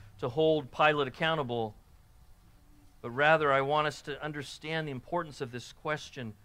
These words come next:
"Who is Jesus?" Because the way we answer that question determines everything else about how we live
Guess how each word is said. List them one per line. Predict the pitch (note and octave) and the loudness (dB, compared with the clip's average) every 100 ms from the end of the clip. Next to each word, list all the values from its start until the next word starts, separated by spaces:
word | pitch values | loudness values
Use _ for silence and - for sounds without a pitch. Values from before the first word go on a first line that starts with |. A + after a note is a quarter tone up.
| - - | -20 -8
"Who | E3+ E3 E3+ | -2 0 -2
is | C3 D3+ C#3+ | -4 -8 -10
Jesus?" | C3 D#3+ F3 C3 B2 | -10 -8 -8 -8 -12
Because | - C3 E3 D3+ - F#2+ - - - - - - | -12 -4 -2 -2 -4 -12 -12 -18 -20 -20 -18 -8
the | C#3+ | -4
way | D3 F3+ | 0 2
we | G3+ G3+ G3+ | 0 -4 -4
answer | F3 G3 F#3 F#3+ | -2 -2 -2 -2
that | E3 E3 E3 | 2 2 2
question | - F#3+ F3+ E3 | 0 0 0 -6
determines | D3 C#3+ F3+ E3 D3 D3+ | -10 -6 -4 -4 -4 0
everything | F3 G3 F#3+ G3 F3+ - | 0 0 -6 -8 -8 -4
else | E3+ E3+ - | -2 -2 -4
about | D3 C#3 D#3 E3 - - | -6 2 6 6 2 -8
how | - E3+ E3 | -2 2 2
we | D#3 | 0
live | D3+ D3 F3+ F3 C3+ | -4 0 2 2 0